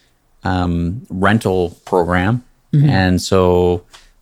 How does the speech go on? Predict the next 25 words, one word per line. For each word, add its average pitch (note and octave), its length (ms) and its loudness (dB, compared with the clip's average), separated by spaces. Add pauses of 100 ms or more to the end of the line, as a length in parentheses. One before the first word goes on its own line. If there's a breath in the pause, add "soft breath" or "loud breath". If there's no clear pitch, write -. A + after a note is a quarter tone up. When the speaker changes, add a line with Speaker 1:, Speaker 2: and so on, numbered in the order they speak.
(140)
Speaker 1:
um, F2 440 -4
maybe F2+ 280 -4
a F2 80 -2
little F#2 180 2
bit F2 140 -2
of E2+ 100 -2
foreshadowing. F#2 720 0
I F2+ 40 0
mean, F2+ 200 0
that's F2+ 260 -2
what F2 200 -6
took F2+ 200 -2
me F2+ 140 0
to F#2 100 -2
Newfoundland F#2 640 -2 (460)
and F2+ 400 -2
took - 180 -6
me F#2 80 -2
to F2 60 -2
Marble. F2 480 -2 (640)
Speaker 2:
Because D#3 240 2
of E3 80 2
that D#3 140 2
specifically? C3 520 -4 (140)
Speaker 1:
Yeah. - 220 -4